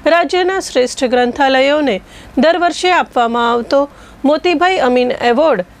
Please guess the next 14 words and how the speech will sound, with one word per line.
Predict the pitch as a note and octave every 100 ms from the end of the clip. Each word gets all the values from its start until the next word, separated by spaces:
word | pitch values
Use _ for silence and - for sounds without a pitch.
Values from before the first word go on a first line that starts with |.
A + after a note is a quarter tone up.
| -
ચાલુ | D4+ B3+ C4
વર્ષે | C4+ C4 - C#4+
વિકલાંગ | C4 D4 E4 F#4 F4+
ગ્રંથાલયોની | D#4+ C4 C#4 B3 B3 B3+ C4+ D4+
શ્રેણીમાં | - A3 A3+ A#3+ C4 G#3 - - -
માધાપરના | D4 E4 F4+ F4+ F#4 F#4
અંધજન | - B3 C4 B3+ D4+
મંડળના | C#4+ A#3+ A#3+ B3 B3
પુસ્તકાલય, | A#3+ A#3+ - A#3 A3+ G#3 A3 D4+ - - - -
ગ્રામ્ય | A#3+ E4 E4+ E4+ F4+
ગ્રંથાલયની | D4+ A#3 A3+ B3 A#3+ A#3+ B3+
શ્રેણીમાં | - B3+ B3 C4+ C4+
બિદડાના | C4 C4 C#4+ D#4+ E4
ગ્રંથાલયને | C4+ A3+ G#3 A3+ A3+ A3+ A#3+